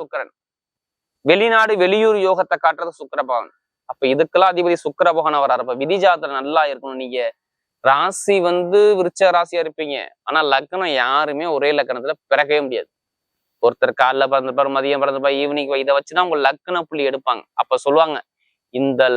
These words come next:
லக்னத்துக்கு இந்த கிரகம் யோகமா இருக்கு, இந்த வருஷம் இந்த காலகட்டத்துல இது சம்பந்தமா இவர் வெற்றி பெறுவார். விதியில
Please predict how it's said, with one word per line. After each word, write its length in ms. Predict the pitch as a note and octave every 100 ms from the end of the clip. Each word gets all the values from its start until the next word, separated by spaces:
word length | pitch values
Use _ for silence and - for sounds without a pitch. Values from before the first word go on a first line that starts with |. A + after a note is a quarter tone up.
| A#2+
லக்னத்துக்கு 840 | B2+ - E3 D3+ - A2+ _ D3 C#3 G#2 - _ _ _ _ _ _ _ _ _ _ _ C3+
இந்த 160 | D3 C#3 C3
கிரகம் 300 | C#3+ D#3+ D3+ C3+
யோகமா 380 | C#3 C#3+ C#3 B2+
இருக்கு, 240 | A#2 - C3 B2
இந்த 200 | D#3+ D3 C3+ C3
வருஷம் 600 | C#3+ E3 - F#3 F3+ G3+ - _ _ _ -
இந்த 260 | C#3+ C3 B2+ -
காலகட்டத்துல 800 | C3 D3+ D#3 C#3+ B2+ B2+ C#3 D#3+ F#3+ D3+
இது 120 | C#3+ D3
சம்பந்தமா 380 | D3 D3 D3 E3 E3
இவர் 180 | C#3 B2
வெற்றி 260 | B2 - D3 -
பெறுவார். 580 | B2+ B2 C#3 D3+ C3+ - _ _ _ _ _ _ _ _ _ _ _ _ C3
விதியில 440 | D#3 D#3+ G3